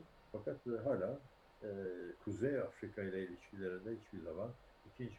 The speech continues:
plana atmaz. Çünkü, e, endişesi vardır. E, tıpkı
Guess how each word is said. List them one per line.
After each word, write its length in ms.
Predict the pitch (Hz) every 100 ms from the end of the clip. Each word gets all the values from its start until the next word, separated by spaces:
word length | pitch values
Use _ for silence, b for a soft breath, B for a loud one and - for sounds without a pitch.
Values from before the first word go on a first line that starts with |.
| -
plana 200 | 95 104
atmaz. 520 | - - - - - - - - - - - -
Çünkü, 360 | 110 104 120 101 101 98 107
e, 40 |
endişesi 460 | 110 104 101 - 90
vardır. 340 | 69 - - - - - - - - - - - -
E, 40 | 101 95 -
tıpkı 600 | 131 - 117 127 135